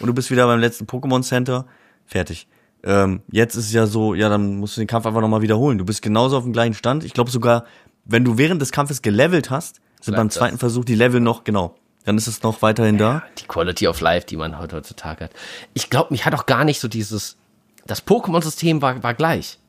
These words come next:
Speaker 2: Ich bin in Schwert rein und ich wusste, ich hab meinen Pokéball, ich hab meinen Trank, man konnte ja schon, glaub ich, in Silber, Gold
Speaker 1: Ja.
Speaker 2: den Pokémon Items geben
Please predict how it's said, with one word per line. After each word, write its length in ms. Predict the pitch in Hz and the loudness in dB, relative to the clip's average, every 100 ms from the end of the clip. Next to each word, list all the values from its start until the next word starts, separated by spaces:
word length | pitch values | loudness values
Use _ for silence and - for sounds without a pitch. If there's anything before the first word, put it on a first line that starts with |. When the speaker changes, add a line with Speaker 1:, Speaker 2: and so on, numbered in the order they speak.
| _ _ _ - | _ _ _ -14
Speaker 2:
Ich 200 | 104 101 | -10 -2
bin 180 | 107 104 | -2 -2
in 160 | 107 | -4
Schwert 460 | - 127 175 202 120 | -4 2 2 2 0
rein 240 | 135 185 | 2 0
und 100 | - | -2
ich 120 | 113 | -6
wusste, 260 | 143 - - | -6 -6 -6
ich 160 | - - | -6 -6
hab 80 | |
meinen 160 | 98 95 | -4 0
Pokéball, 420 | 185 180 175 175 170 - - | 2 2 2 0 0 -20 -12
ich 160 | - | -4
hab 80 | - | -2
meinen 160 | 196 190 | -2 -2
Trank, 460 | - 143 160 - | 0 2 2 -4
man 240 | - 95 92 | -4 -4 -2
konnte 240 | 120 123 | -2 -2
ja 60 | 110 | -2
schon, 120 | 107 | -4
glaub 100 | 95 | -4
ich, 60 | - | -4
in 40 | |
Silber, 280 | 98 127 101 | -2 0 0
Gold 280 | 87 113 - | 0 0 0
Speaker 1:
Ja. 60 | 95 | -2
Speaker 2:
den 180 | 92 - - _ _ _ - | -6 -8 -20 _ _ _ -20
Pokémon 240 | - 90 - | -8 -6 -2
Items 300 | 151 160 147 | 0 0 -2
geben 300 | 139 135 131 | -2 -2 -2